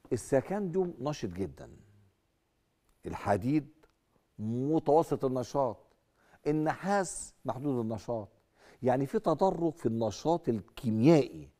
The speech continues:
بالنسبة لعناصر هذه السلسلة، واللي هنقوله تفصيليا لما نتكلم عن الخواص العامة لعناصر هذه السلسلة. عند تركه في الهواء لا يستطيع طرد الهيدروجين الماء أو الإيه؟ أو الأحماض.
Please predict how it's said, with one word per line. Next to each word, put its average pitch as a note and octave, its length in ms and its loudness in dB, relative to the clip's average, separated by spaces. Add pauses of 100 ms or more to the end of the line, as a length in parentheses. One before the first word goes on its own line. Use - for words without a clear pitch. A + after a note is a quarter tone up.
(280)
بالنسبة A2+ 480 2
لعناصر C3 720 0 (100)
هذه G#2+ 200 -4
السلسلة، D3 680 2 (260)
واللي A#2+ 240 4
هنقوله D3+ 400 0 (100)
تفصيليا A3 920 4 (360)
لما C3 280 6
نتكلم B2+ 440 2
عن C3 100 0
الخواص A#2+ 460 0
العامة A2+ 340 2
لعناصر B2 720 8
هذه A#2+ 220 4
السلسلة. F#2+ 540 -4 (840)
عند F#3 240 10
تركه G#3+ 260 4
في G3+ 60 4
الهواء A3 520 12 (460)
لا B3+ 180 12
يستطيع A3 420 8
طرد F#3 260 10
الهيدروجين D#3 500 6
الماء C#3 540 6
أو A#2+ 160 8
الإيه؟ A2+ 320 2
أو A2+ 100 4
الأحماض. A2+ 440 -6